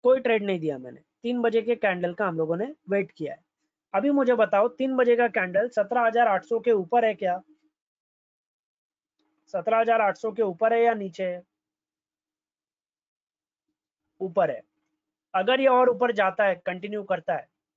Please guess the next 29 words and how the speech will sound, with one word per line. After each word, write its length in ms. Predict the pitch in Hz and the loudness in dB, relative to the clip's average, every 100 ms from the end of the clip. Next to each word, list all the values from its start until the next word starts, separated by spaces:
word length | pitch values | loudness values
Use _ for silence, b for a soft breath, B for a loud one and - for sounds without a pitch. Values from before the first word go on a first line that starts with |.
| _ | _
ठीक 140 | 175 | -10
है, 80 | 233 | -8
जैसे 260 | 196 185 214 | -6 -6 -6
मैंने 160 | 202 208 | -4 -4
आपको 220 | 196 202 | -4 -6
बताया 360 | 185 190 196 202 | 0 2 0 -2
एट 180 | 185 185 | -6 -4
फ़ोर्टी, 340 | 190 175 196 | -4 -4 -6
एट 120 | 190 | -8
फ़िफ़्टी 260 | - 170 196 | -8 -12 -4
का 100 | 185 | -2
लेवल 240 | 180 175 | -2 0
आता 200 | 170 165 | -2 -2
है 40 | 208 | -4
तो 100 | 240 | -2
bullish 280 | 190 185 175 | -4 -4 -8
हो 80 | 147 | -6
जाएगा। 360 | 139 139 208 - _ _ _ _ _ | -6 -6 -8 -10 _ _ _ _ _
अगर 240 | 208 262 277 | 0 2 2
वो 140 | 254 | 2
जाता 300 | 208 175 170 | 2 -2 -4
है 100 | 139 _ _ _ _ _ _ - | -8 _ _ _ _ _ _ -16
तो 60 | |
clearly 400 | 208 220 233 254 247 | -8 0 0 0 -2
bullish 300 | 233 247 247 | -2 -2 0
भी 60 | |
हो 140 | 254 240 | 2 2
जाएगा, 380 | 233 226 226 269 _ _ _ _ _ _ _ _ _ _ _ _ _ _ _ _ _ _ _ | 4 2 0 -10 _ _ _ _ _ _ _ _ _ _ _ _ _ _ _ _ _ _ _
Correct? 220 | 190 262 | -2 -2